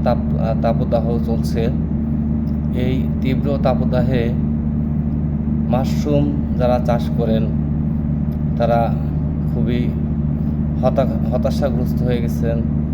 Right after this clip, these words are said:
এর কারণ হচ্ছে যে মাশরুম বের হচ্ছে না। তো আমি বলবো যে আপনারা এই তাপদাহ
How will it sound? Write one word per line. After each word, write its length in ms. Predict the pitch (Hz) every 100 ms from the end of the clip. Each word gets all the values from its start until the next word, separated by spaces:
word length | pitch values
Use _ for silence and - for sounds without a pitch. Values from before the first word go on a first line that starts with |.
| - - - - -
এর 80 | -
কারণ 200 | 117 120
হচ্ছে 260 | 113 -
যে 80 | 113
মাশরুম 360 | 107 101 - 110
বের 200 | 110 -
হচ্ছে 300 | 110 - -
না। 160 | - 73 - - - - - - - - - -
তো 80 | 110
আমি 240 | - 143
বলবো 560 | 127 139 143 143 147 160 - - - -
যে 80 | 120
আপনারা 520 | 113 127 127 127 123 - - - - - - - 76 73 - - - - - -
এই 260 | 120 135 135 - -
তাপদাহ 680 | 127 127 127 139 147 147